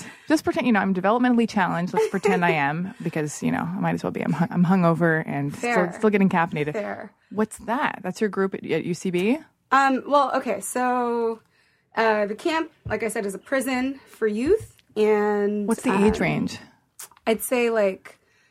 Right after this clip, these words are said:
Speaker 2: thirteen to eighteen. Thirteen to
Speaker 1: Thirteen to
Speaker 2: eighteen.
Speaker 1: eighteen, and they're in prison?
Speaker 2: Yeah. There are quite a few folks that are locked up. It's really, really, really tragic.
Speaker 1: What are they in prison for primarily?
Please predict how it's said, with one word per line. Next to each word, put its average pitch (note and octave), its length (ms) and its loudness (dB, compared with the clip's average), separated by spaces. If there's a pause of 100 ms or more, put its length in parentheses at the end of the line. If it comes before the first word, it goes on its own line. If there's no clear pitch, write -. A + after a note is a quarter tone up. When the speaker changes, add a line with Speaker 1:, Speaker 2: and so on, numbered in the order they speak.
(420)
Speaker 2:
thirteen A#3+ 960 0
to G#3 960 2 (600)
eighteen. E4+ 360 2 (500)
Thirteen A3 280 2
to G#3+ 60 4
Speaker 1:
Thirteen G#3+ 220 4
to A3 60 4
Speaker 2:
eighteen. A3+ 180 0
Speaker 1:
eighteen, A#3+ 380 4
and G3 100 6
they're G3+ 120 6
in F3 120 2
prison? D#4 680 2
Speaker 2:
Yeah. G#3 300 0 (260)
There D#4 220 2
are F4 40 -2 (180)
quite A3 260 0
a G#3 60 0
few - 200 -8
folks - 300 -6
that - 120 -8
are - 100 -6
locked - 260 -6
up. - 160 -12
It's - 320 -6 (120)
really, G#3 600 4
really, - 560 0
really - 320 -2
tragic. - 540 -4 (140)
Speaker 1:
What G#3+ 200 2
are A3+ 60 2
they A3 120 2
in G#3 60 2
prison A#3 320 2
for F3+ 220 -2
primarily? E3 720 -4